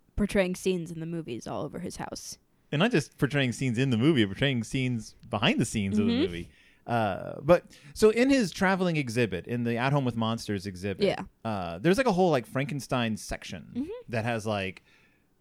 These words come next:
Speaker 2: different art based on Frankenstein, that has his collection of, like, prints and volumes of Frankenstein
Speaker 1: Yeah.
Speaker 2: and statuary. And what does he say about Frankenstein in that exhibit, if you can remember, like,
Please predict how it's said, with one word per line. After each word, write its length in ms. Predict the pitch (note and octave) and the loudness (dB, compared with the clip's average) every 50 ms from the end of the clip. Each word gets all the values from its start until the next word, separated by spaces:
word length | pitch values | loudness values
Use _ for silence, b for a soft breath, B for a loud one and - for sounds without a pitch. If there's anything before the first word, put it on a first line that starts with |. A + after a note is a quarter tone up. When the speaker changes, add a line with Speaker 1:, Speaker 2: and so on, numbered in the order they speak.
| _ _ _ _ - A#2 G#2+ | _ _ _ _ -16 -6 0
Speaker 2:
different 320 | A#2 D3 C#3+ C#3+ C3+ A#2+ | 0 0 2 0 -2 -2
art 240 | A2+ A#2+ A#2+ A#2+ - - - - - | -2 -2 -2 -4 -6 -10 -14 -6 0
based 280 | B2 A#2+ B2 A#2+ - C3 | 0 2 2 0 -2 -2
on 140 | A#2+ A#2 | -2 -2
Frankenstein, 640 | A2 B2 A#2 A2+ A#2 A2 - - A#2 A2+ A2+ A2+ A2 | -2 -2 -2 -2 -4 -6 -6 -4 -4 -4 -2 -4 -4
that 100 | G#2+ G2+ | -4 -4
has 260 | F#2+ G#2+ G2+ G2 F#2 | -4 -6 -6 -6 -6
his 140 | - A2 G2+ | -8 -10 -10
collection 460 | - - A2 G#2+ G#2+ G2+ - G#2+ G#2 | -8 -6 -6 -6 -6 -6 -8 -8 -8
of, 80 | G2+ F#2 | -8 -6
like, 360 | F#2+ F2+ E2+ E2+ F2 - _ | -8 -8 -8 -10 -12 -14 _
prints 440 | - D3+ D3+ C#3+ C3+ C#3 - - - | -6 -4 -2 -2 -2 -4 -8 -12 -12
and 680 | - - A2 G#2+ G2+ G2 G2 F#2+ F#2 F#2 F#2+ F#2 F#2 F2 | -8 -6 -4 -4 -4 -4 -4 -6 -6 -6 -8 -8 -8 -4
volumes 460 | F#2 A2+ A#2 B2+ B2+ B2+ B2 A#2+ A#2+ | -2 0 0 0 0 -2 -2 -4 -4
of 100 | A#2+ - | -6 -6
Frankenstein 680 | A#2+ A#2 A2 A#2 A2 - - A2+ A2+ A2 A2 A2 G#2+ F#3+ | -6 -6 -6 -6 -8 -8 -6 -6 -4 -2 -2 0 0 0
Speaker 1:
Yeah. 160 | F#3+ F3 - | 0 -2 -4
Speaker 2:
and 260 | F#2 F#2 F#2 F2+ - | -6 -8 -10 -12 -12
statuary. 640 | - A2 G#2+ A2 - A2 A2+ G#2+ G#2+ G#2+ G#2+ G#2 G2+ | -8 -8 -8 -6 -6 -4 -4 -2 -2 -2 -2 -2 -4
And 180 | F#2+ F#2 F#2 - b b b b b b b b b | -6 -8 -10 -12 b b b b b b b b b
what 100 | - G#3 | 2 4
does 120 | F4+ E4+ - | 4 4 2
he 120 | C#4+ A#3 | 0 -2
say 240 | - - G3 F#3 E3 | -2 0 0 2 2
about 240 | C#3 B2+ A#2 G2 G#2 | 2 2 0 -2 -2
Frankenstein 480 | A#2+ A2+ A#2 A2 - A#2+ A2+ A2 A2+ | -2 -2 -2 -4 -4 -4 -2 -2 -2
in 100 | A#2 A#2 | -2 0
that 140 | A#2+ A2+ G#2 | 0 -2 -2
exhibit, 320 | G2+ F2+ F2 G#2 G2 F#2 | -4 -4 -4 -4 -4 -4
if 100 | F2+ F2 | -4 -6
you 80 | G#2 G2 | -8 -8
can 120 | - G2 | -8 -6
remember, 400 | F#2+ F#2 F#2 F#2 F2+ F2+ F2+ F2 E2+ | -6 -6 -6 -6 -8 -8 -8 -8 -8
like, 220 | E2 E2 E2 E2 | -8 -8 -10 -12